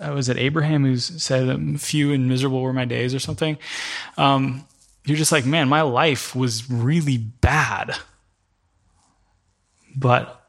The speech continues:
I grew in the faith. The Lord used me, he used my life, but every single day was miserable." And then here you arrive in heaven and God's like, "Yeah, attaboy, come on in."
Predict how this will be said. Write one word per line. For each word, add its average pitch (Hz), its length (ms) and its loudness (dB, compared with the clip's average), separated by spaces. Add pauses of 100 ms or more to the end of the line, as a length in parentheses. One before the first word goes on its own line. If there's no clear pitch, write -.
(120)
I 139 100 4
grew 131 720 -2 (260)
in 131 440 -6 (520)
the 123 60 -10
faith. - 840 -8 (220)
The 131 60 -4
Lord 123 260 -4
used 160 420 0
me, 180 80 -4
he 147 140 -4
used 139 320 -2
my 139 100 2
life, 147 640 -2 (1080)
but 127 120 -2
every 151 320 0
single 139 380 -2
day 147 260 -2
was 123 220 -4
miserable." 123 840 -4 (220)
And 135 100 -4
then 131 80 -6
here 151 160 -6
you 170 160 -2
arrive 139 320 2
in 127 80 -2
heaven 143 300 2
and 131 120 2
God's 131 220 6
like, 143 140 6
"Yeah, 285 160 10
attaboy, 269 580 8
come 214 120 4
on 247 120 6
in." 226 320 2